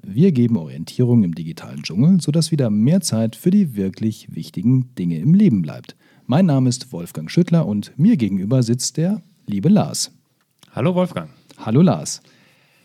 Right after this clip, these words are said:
Speaker 1: Ja, heute haben wir wieder eine weitere Ausgabe von Frag Lars, und zwar zu dem Thema GoodNotes fünf. Da haben wir eine ganze Serie über acht Folgen jetzt im Programm.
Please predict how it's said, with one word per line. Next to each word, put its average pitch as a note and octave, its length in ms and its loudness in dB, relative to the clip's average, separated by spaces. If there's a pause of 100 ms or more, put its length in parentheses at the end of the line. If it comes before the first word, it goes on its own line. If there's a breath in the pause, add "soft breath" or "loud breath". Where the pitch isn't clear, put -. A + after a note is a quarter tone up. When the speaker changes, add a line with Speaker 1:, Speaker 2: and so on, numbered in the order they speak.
(720 soft breath)
Speaker 1:
Ja, C#3+ 200 4
heute D3 260 4
haben C#3 200 4
wir B2 120 4
wieder B2 220 0
eine A2 220 -2
weitere B2+ 560 2
Ausgabe A#2+ 580 0
von A2 240 -2
Frag G2+ 520 -8
Lars, G2+ 760 -2
und A2+ 160 2
zwar A2 300 -2
zu A2+ 120 -4
dem G#2 180 0
Thema A2 360 0
GoodNotes G2 540 -6
fünf. - 800 2
Da G2+ 80 -8
haben G#2 100 -6
wir G2+ 80 -6
eine F#2 140 -8
ganze F#2 280 -6
Serie A#2 500 2
über F#2 240 -4
acht - 180 -12
Folgen B2+ 560 0
jetzt C#3 180 0
im C#3 80 0
Programm. C3 540 -2